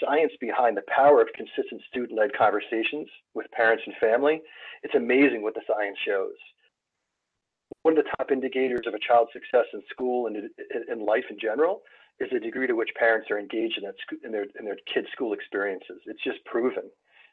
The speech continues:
that when parents show interest, when they're engaged, the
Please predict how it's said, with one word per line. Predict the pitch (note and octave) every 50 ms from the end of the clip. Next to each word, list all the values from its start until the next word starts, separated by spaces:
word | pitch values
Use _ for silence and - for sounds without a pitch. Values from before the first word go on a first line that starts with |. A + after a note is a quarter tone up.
| _ -
that | B2 A2+ A2 A2 -
when | A2+ A2 G#2
parents | - - C3 A#2+ A#2+ A#2+ - -
show | - C#3+ A2+ A2 A#2
interest, | - - - - - - - - -
when | A2 A2
they're | A2 G#2+ G2+
engaged, | G2+ G2 - A2+ A2+ A#2+ A2+ G#2+ G2+ - -
the | -